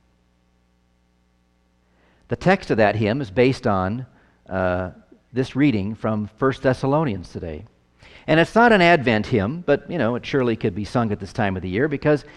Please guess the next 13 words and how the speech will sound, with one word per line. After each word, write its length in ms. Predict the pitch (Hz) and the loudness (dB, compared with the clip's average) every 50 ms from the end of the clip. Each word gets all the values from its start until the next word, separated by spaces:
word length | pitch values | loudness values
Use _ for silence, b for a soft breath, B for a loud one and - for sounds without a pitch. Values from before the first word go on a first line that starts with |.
| B B B B B B B B B | B B B B B B B B B
it's 160 | - 160 - | -2 0 0
a 60 | 180 | 0
good 200 | 143 - 233 254 | 2 2 2 2
reminder 600 | 262 240 185 147 127 127 139 127 107 87 78 73 - _ _ _ _ _ _ _ _ _ _ _ _ _ _ _ _ _ _ _ _ _ _ _ _ - - - - | 4 4 4 4 4 4 4 2 0 -4 -6 -8 -14 _ _ _ _ _ _ _ _ _ _ _ _ _ _ _ _ _ _ _ _ _ _ _ _ -20 -20 -14 -10
that 140 | - 113 - | -8 -4 0
that 240 | 123 120 - - - | 0 0 0 -2 -2
promised 520 | - 165 175 185 185 175 - - - - | 0 0 2 2 2 0 -4 -6 -8 0
baby 340 | - 139 139 143 131 123 123 | 2 2 2 2 2 0 -2
born 360 | 117 95 120 117 120 123 120 | -2 0 0 2 2 2 0
in 120 | 117 107 101 | 0 -2 0
Bethlehem 680 | 117 123 120 - - 104 104 104 104 101 98 104 104 - b b b b b b | 0 0 0 0 -2 -4 -2 -2 -2 -4 -4 -6 -8 -12 b b b b b b
reigns 540 | 92 98 104 123 127 131 131 131 131 117 - - | -8 -4 -2 0 0 0 0 -2 -4 -4 -4 -4
alone. 640 | 107 110 101 95 90 92 98 92 85 78 73 73 | -4 -4 -2 -2 -2 -4 -4 -6 -8 -10 -12 -16